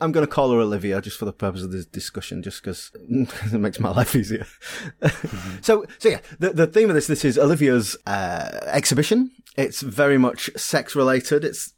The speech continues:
Speaker 1: basically the story of her sexual life in art. And, you know, she invited everyone to come to this sexhibition. And when Fleabag arrives with Arsehole Guy, the, the switch is that she says, "Oh, it's so good of you to do this," gives her a tray of glasses to,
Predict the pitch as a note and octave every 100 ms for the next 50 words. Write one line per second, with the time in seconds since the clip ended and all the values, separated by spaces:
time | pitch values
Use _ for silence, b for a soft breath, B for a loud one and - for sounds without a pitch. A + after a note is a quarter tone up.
0 | - A#2+ D3+ C#3 - B2 A2+ - C#3 A#2+
1 | A#2+ A#2 - B2 A2 - - - A#2+ G#2+
2 | G#2 G2+ A#2 - - - G#2 - G#2+ F#2
3 | A#2 - - - _ C#3+ D3+ D3+ D#3 G#3
4 | A2 - A#2+ A#2 A#2 A2+ A2 A2 G#2+ -
5 | A#2 G2+ - G2+ - - _ - A#2 F#2
6 | G2+ G#2+ - - - - C#3 D#3+ D#3+ D3+
7 | B2+ A#2 A#2 A2+ G#2+ G2+ G#2 A2 - G2
8 | F2 F2+ G2+ - - - C3 C#3 B2+ B2+
9 | - D3+ - - C#3 A#2 A2+ - A#2 B2+
10 | B2+ A#2 D#3+ D3 B2 G#2+ - B2 G#2 -
11 | - - C#3+ B2+ B2+ A2 - _ - C3
12 | A2+ G#2+ F#2 A2 G#2 G2+ - G2